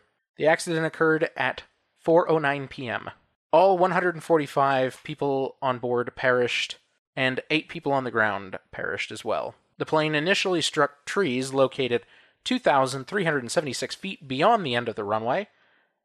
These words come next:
at about fifty feet above the ground, where it left several pieces of debris at the bottoms of the tree.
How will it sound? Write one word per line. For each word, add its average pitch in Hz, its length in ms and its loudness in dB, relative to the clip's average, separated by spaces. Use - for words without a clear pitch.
at 147 100 2
about 143 320 2
fifty 202 380 0
feet - 400 -6
above 135 300 2
the 143 80 -6
ground, 120 380 0
where 143 180 6
it 147 120 0
left 147 260 2
several 311 320 4
pieces 196 400 0
of 135 100 -2
debris 170 380 2
at - 80 0
the 123 60 -2
bottoms 113 320 2
of 107 60 -8
the 107 60 -8
tree. 202 280 -6